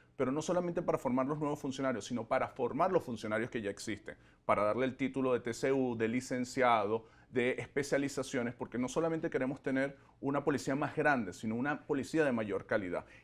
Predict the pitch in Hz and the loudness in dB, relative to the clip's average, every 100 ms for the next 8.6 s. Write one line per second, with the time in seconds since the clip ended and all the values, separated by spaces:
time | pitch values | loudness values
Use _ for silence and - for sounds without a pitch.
0 | - 139 175 185 156 156 156 135 151 151 | -2 0 2 0 4 6 4 4 0 0
1 | 165 160 147 131 127 - 185 151 135 123 | -2 0 2 2 -4 -6 0 2 2 2
2 | 131 - - - _ 139 143 156 139 135 | 0 -4 -20 -20 _ 4 6 6 4 2
3 | 127 160 156 - - - 123 131 123 139 | 2 0 0 0 -4 -2 -2 0 0 0
4 | 180 147 143 131 123 151 143 151 151 - | 0 0 0 2 2 0 -2 -4 -4 -4
5 | 107 107 117 123 135 110 - 95 110 101 | -2 -2 0 0 -2 -2 -4 -4 -2 -4
6 | 87 85 - 143 - 175 165 165 160 180 | -6 -8 0 0 4 2 6 4 4 -4
7 | - 143 123 101 90 82 - - - - | -4 -4 -2 -2 -4 -6 -8 -12 -20 0
8 | 165 180 180 165 143 143 | 2 4 2 4 2 0